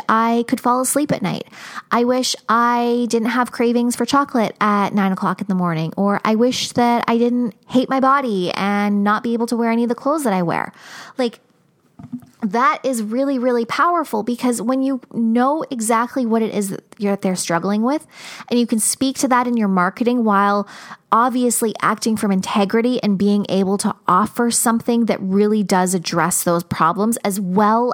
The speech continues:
as the other holistic, badass, wonderful things that you want to do, that's where the transformation really occurs for your clients. Because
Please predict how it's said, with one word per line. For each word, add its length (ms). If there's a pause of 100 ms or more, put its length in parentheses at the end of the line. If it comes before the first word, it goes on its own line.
as 260 (360)
the 180
other 320
holistic, 720
badass, 680
wonderful 500
things 360
that 80
you 140
want 200
to 40
do, 340 (440)
that's 400
where 380
the 80
transformation 800
really 240
occurs 400
for 80
your 120
clients. 800 (600)
Because 480